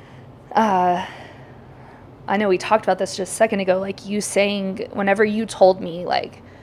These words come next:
God told me that I was gay and that he made me this way to be a bridge. And I, um, that was the first time I'd felt, like, this offense, like,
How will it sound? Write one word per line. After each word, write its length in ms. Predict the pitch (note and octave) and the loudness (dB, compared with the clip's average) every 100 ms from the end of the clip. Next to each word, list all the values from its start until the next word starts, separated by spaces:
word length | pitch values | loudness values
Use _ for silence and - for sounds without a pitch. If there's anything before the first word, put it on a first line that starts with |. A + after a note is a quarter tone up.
| - - - - | -20 -20 -20 0
God 220 | G#3+ A3+ | 4 4
told 280 | A3+ G#3+ F#3+ | 2 -2 -2
me 340 | G3 F#3 F#3 F#3 | -4 -4 -6 -2
that 440 | G3+ G3 - - | 0 2 0 -2
I 120 | - F#3+ | 0 0
was 180 | G#3+ - | 0 2
gay 500 | F3+ F#3+ F3+ F#3+ F#3+ - - - - | 4 4 2 -4 -10 -20 -20 -16 -10
and 440 | F#3 F3 F3 F3+ | -6 -4 -6 -8
that 100 | F3+ | -8
he 100 | F#3+ | -8
made 180 | F3+ F#3 | -4 -2
me 120 | G3+ F#3+ | -2 -2
this 200 | F#3+ G3+ | -4 -4
way 100 | G#3+ | -4
to 80 | |
be 140 | F#3+ - | -6 -8
a 40 | |
bridge. 360 | - - - - | -6 -6 -6 -6
And 180 | A#3+ A#3 - - - - - - - - | -8 -10 -14 -20 -20 -20 -20 -20 -14 2
I, 540 | F#3 F3+ A3+ B3 B3 - - - - | 4 6 6 4 0 -8 -18 -16 -6
um, 480 | G3+ G3 G3 G3 | -2 -2 -2 -4
that 120 | G3+ F#3 | -2 -2
was 120 | G3+ | -2
the 80 | F#3+ | -6
first 320 | - G3 - | -6 -6 -4
time 200 | G#3+ G3+ | -2 0
I'd 200 | F3+ F3 | 0 -2
felt, 340 | - F#3+ E3+ | -6 -6 -4
like, 180 | E3+ - | -6 -6
this 200 | - F3+ - | -6 -6 -8
offense, 760 | - - - A#3+ G#3+ - - | -12 -14 0 4 4 2 -6
like, 220 | F#3+ G3 | -4 -6